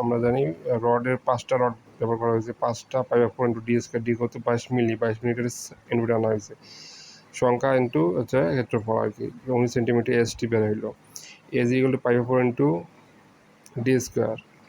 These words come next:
তাহলে এত সেন্টিমিটার স্কয়ার। তাহলে আবার rho g equal to এএসটি ভাগ এজি, এই যে এএসটি, এজি, এই জন্য এই rho g বের করার জন্য এটা rho g বের হলো এটা পয়েন্ট জিরো টু সিক্স এইট। আর এখানে এএসটি যেটা ফাইভ into, আহ, এএসটি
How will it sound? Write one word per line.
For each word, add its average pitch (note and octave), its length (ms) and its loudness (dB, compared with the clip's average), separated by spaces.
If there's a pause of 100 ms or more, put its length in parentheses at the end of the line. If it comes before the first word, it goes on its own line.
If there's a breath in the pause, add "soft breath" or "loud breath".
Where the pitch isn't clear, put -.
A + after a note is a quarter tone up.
(1160)
তাহলে A#2 240 0
এত A#2+ 60 -4 (100)
সেন্টিমিটার A#2 360 2 (100)
স্কয়ার। A2+ 240 -8
তাহলে A#2+ 180 2
আবার A#2 180 0
rho B2 140 4
g - 20 -2 (120)
equal B2 240 2
to C#3+ 60 2 (140)
এএসটি B2+ 340 0
ভাগ C3 140 4 (160)
এজি, A2+ 200 -2 (100)
এই A#2+ 100 2
যে A#2+ 140 2
এএসটি, A#2+ 240 0 (120)
এজি, A2 160 -4 (100)
এই A2+ 120 -2
জন্য A#2+ 160 2 (600 loud breath)
এই A#2 140 2
rho A#2 100 2 (100)
g - 20 -4 (360)
বের A#2 180 2
করার B2 260 4
জন্য B2 220 2 (200)
এটা A#2+ 200 0
rho A2+ 160 2
g - 20 0 (120)
বের A#2+ 120 4
হলো A#2+ 240 -2
এটা - 140 -8 (240)
পয়েন্ট A#2+ 240 4 (120)
জিরো B2 160 2 (100)
টু A#2 80 -8 (120)
সিক্স A#2 200 -4 (100)
এইট। D#3+ 100 -4 (640 loud breath)
আর B2 140 -2
এখানে B2 260 2
এএসটি B2+ 300 0
যেটা C3 220 2 (120)
ফাইভ B2 160 4 (120)
into, B2 220 2 (160)
আহ, A#2 380 2
এএসটি A#2+ 260 0